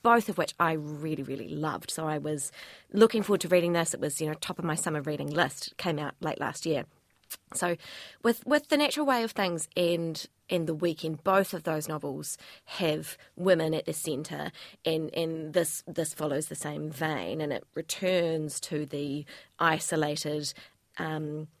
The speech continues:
sort of outback feeling setting of The Natural Way of Things, but where, where The Weekend is,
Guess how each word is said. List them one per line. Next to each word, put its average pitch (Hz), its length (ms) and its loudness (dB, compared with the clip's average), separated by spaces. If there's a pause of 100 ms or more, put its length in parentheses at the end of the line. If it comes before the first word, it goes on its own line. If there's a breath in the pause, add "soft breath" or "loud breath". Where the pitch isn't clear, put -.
(120)
sort - 220 -6
of - 0 -
outback 156 300 -2
feeling 156 240 -4
setting 151 420 -2
of 151 160 -4 (100)
The 143 200 -6
Natural 151 600 -4 (140)
Way 151 260 -2
of 143 80 -4
Things, 147 360 -6
but - 200 -2 (440 loud breath)
where, 180 600 6
where 165 200 2
The 170 100 2
Weekend 180 600 2
is, 147 200 -2